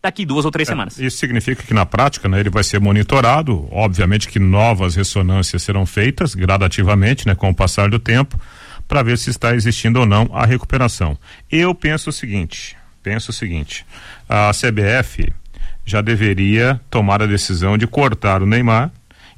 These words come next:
Speaker 2: e convocar um jogador sadio. Porque a gente sempre fala aqui que a seleção tem pouquíssimo tempo pra se preparar,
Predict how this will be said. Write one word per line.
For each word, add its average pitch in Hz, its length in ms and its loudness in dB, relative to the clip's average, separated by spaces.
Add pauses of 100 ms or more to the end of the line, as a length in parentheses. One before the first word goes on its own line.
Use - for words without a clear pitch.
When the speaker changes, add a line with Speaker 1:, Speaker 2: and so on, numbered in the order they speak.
Speaker 2:
e - 40 -2
convocar 202 520 0
um 185 60 0
jogador 175 380 0
sadio. 139 600 -2 (480)
Porque - 380 0
a - 80 0
gente 220 200 0
sempre 269 280 -4
fala 113 300 0
aqui 139 300 2
que - 120 0
a 120 40 0
seleção 135 400 -2
tem 151 180 -2
pouquíssimo 156 800 0
tempo 139 560 -2 (460)
pra 127 140 0
se 131 140 -4
preparar, 113 640 0